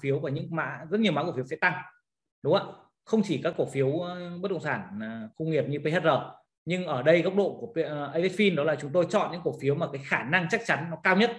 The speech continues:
Tức là quý vị sẽ nhìn thấy là E T C tại vùng giá này có thể tăng được nữa nhé. Tôi không nói là không tăng được nữa. Nhưng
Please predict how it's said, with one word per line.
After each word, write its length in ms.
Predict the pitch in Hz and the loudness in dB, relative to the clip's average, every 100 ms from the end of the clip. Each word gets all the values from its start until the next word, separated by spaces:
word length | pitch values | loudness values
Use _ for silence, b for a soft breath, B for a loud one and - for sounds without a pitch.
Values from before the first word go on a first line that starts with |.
| - _ _ _ _ _ _ _ _ _ | -12 _ _ _ _ _ _ _ _ _
Tức 100 | 254 | 2
là 320 | 247 180 135 131 | 4 4 2 0
quý 60 | 170 | 0
vị 180 | 208 185 | 0 0
sẽ 60 | |
nhìn 180 | 202 170 | 0 0
thấy 100 | 139 | -2
là 80 | 147 | -2
E 140 | 147 | -2
T 120 | 180 196 | -2 0
C 360 | 196 190 175 | 2 2 2
tại 100 | 156 | -2
vùng 160 | 135 127 | -2 -2
giá 60 | |
này 360 | 151 147 113 101 _ _ _ _ _ | 0 0 -2 -8 _ _ _ _ _
có 100 | - | 0
thể 160 | 185 131 | 2 4
tăng 160 | 175 165 | 4 2
được 60 | |
nữa 140 | 156 202 | 2 0
nhé. 140 | 208 - - - | -2 -6 -16 2
Tôi 140 | 175 | 4
không 100 | 175 | 4
nói 140 | 147 151 | 0 -2
là 60 | |
không 180 | 151 165 | -4 -2
tăng 100 | 160 | -2
được 80 | 139 | 0
nữa. 240 | 135 - b b _ _ | -4 -6 b b _ _
Nhưng 280 | 180 226 | 2 4